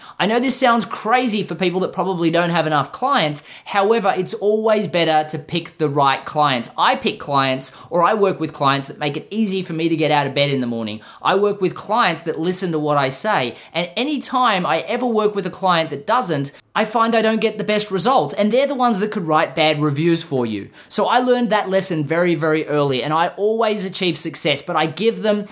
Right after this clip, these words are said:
a three or a five hour, depending on what I think their need intake session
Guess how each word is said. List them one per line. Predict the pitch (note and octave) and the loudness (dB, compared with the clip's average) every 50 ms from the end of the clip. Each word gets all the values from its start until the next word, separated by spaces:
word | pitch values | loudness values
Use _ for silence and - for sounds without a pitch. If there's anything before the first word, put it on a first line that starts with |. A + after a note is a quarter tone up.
| - - - | -14 -6 -2
a | E3+ E3+ | -2 -2
three | D3 - - - F#3 G3+ G#3 G3+ G3+ | -2 -4 -8 -4 -2 2 2 2 2
or | - E3+ D#3+ D#3+ | 0 0 0 0
a | |
five | D3 - - - G3 F#3+ G3+ G#3+ G#3 F#3+ | -2 -4 -4 0 2 2 4 2 2 2
hour, | E3 E3 D#3+ D#3 E3+ F#3 | 0 0 0 2 2 2
depending | E3 E3+ C#3+ D#3 F#3+ G3+ G#3+ G#3+ | 0 -2 -2 -2 -4 -2 -2 -2
on | G#3 G3 | -2 -2
what | F#3 G3+ G3 | 0 2 2
I | F#3 F3 | 2 0
think | E3+ - F3+ F3 - | 0 -4 -6 -4 -2
their | F3 D#3+ | -2 -2
need | D3+ D3+ D3+ D3 D3+ D3+ D3 D3 - - - _ - | 0 0 0 2 0 0 -2 -4 -14 -20 -20 _ -4
intake | A3 A#3 A#3 A3+ - G3 F#3+ E3 C#3+ | -2 0 0 0 0 0 -2 -2 -2
session | C#3+ - D3+ C#3 C#3 - C#3+ C#3 C#3 | -2 -2 -2 -2 -2 -2 -4 -6 -6